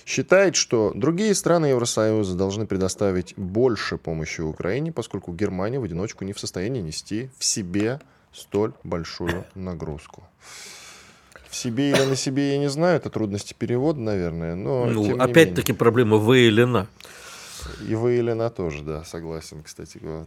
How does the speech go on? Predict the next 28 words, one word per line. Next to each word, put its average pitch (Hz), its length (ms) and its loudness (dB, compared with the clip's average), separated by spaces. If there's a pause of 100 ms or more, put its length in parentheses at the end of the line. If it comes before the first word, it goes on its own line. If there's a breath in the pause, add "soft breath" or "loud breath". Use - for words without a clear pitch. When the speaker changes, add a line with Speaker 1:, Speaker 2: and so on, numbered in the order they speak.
Speaker 1:
С-, - 160 -12
Speaker 2:
Ну, 135 160 8
Speaker 1:
там 170 80 6
Speaker 2:
а 151 60 4
что 151 100 4
Speaker 1:
цитата 190 280 8
Speaker 2:
же? 135 60 6
Speaker 1:
интересная. 110 540 2
«Не 120 100 -2
должно 165 380 2
быть 98 160 -4
так, 190 180 0
что - 160 -6
Германия 127 420 0
имеет 127 200 -4
столь 110 320 -4
большую 95 600 0
долю 131 440 0
в 85 100 -2
общем 104 300 -2
объёме 101 340 -4
помощи 113 420 -8
Украине», 107 580 -4
сказал - 340 -10
Шольц, - 320 -4
выступая 92 440 -2
где-то 95 360 -4
там. 64 220 -8